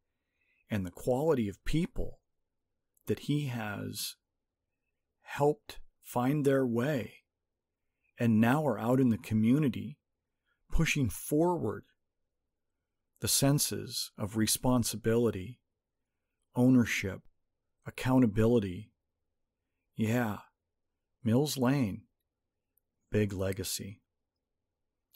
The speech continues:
And there's a little story about how celebrity and a troubled kid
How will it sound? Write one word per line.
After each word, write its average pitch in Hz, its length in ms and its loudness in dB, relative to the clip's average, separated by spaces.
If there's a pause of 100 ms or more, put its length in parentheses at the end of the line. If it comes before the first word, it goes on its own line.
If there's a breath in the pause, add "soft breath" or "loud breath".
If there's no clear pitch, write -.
(800)
And 101 100 -4
there's 156 220 0
a 147 40 -6
little 175 200 -2
story 123 640 -2 (1300)
about 104 300 -2
how 107 560 4 (1080)
celebrity 170 840 2 (960)
and 104 120 -6
a 98 60 -6
troubled 165 440 -6
kid 104 420 -2